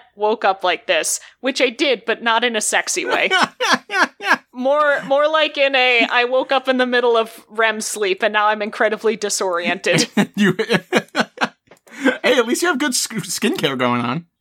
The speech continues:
Speaker 1: Yeah.
Speaker 2: That sheen.
Speaker 1: Five. Let's pretend, purely as a fun hypothetical with no bearing on actual reality,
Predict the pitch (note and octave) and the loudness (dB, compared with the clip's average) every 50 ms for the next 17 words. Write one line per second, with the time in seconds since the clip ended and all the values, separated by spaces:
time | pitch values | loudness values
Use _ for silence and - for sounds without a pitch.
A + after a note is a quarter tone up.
0 | _ - - A#3+ A4 C#5+ B4 - - - - - - - - - - - A3+ - | _ -6 -2 0 2 2 2 0 -2 -4 -12 -20 -20 -20 -14 -6 -4 -4 -2 -2
1 | - - F#3 C4 A#4 A4 - A2+ G#2+ B2+ B2+ _ _ _ - _ _ _ _ _ | -2 -2 -2 -2 -2 -2 -4 -6 -6 -8 -10 _ _ _ -20 _ _ _ _ _
2 | _ _ _ - - - - - - - - _ _ _ _ _ _ _ _ - | _ _ _ -20 -20 -20 -20 -20 -20 -20 -20 _ _ _ _ _ _ _ _ -20
3 | - - - - - - _ - - G4 G4 A4 F4+ B3 G#3 G3 F#3 - - _ | -20 -20 -20 -20 -20 -20 _ -6 0 2 2 4 4 4 2 0 0 -8 -18 _
4 | _ _ _ _ - - G4+ - - - A#4 - - D#4 G3+ E3+ E3 G3+ A#3 - | _ _ _ _ -2 -2 -2 -2 -2 -4 -4 -4 -2 -2 -2 -2 -2 -4 -6 -10
5 | _ _ _ - - B3 C4 C#4+ C#4+ C4+ A#3 A3 - A3+ G3+ - - G#3 G3 G#3 | _ _ _ -12 -6 -4 -4 -2 -2 -2 -4 -4 -2 -4 -4 -2 -2 -2 -2 -2
6 | G#3+ G3+ G3+ - G3 - G#3+ G3 G3+ G3+ G3+ F3+ F3+ G3 G3+ - G#3+ G#3 G3 F#3+ | -4 -4 -4 -6 -6 -2 -2 -2 -2 -2 -2 -4 -4 -4 -6 -4 -4 -4 -2 0
7 | G3+ F#3+ F#3 F#3 F#3 F#3 F#3 F#3 F#3 F#3+ - - F#3+ F#3 F3+ G#3 F#3+ F#3+ F#3+ - | 0 0 0 0 -2 0 0 0 0 0 -2 -4 -6 -6 -6 -4 -2 0 0 2
8 | - C#4+ G3 F#3+ F#3+ G3 - | 2 0 0 0 -2 -4 -4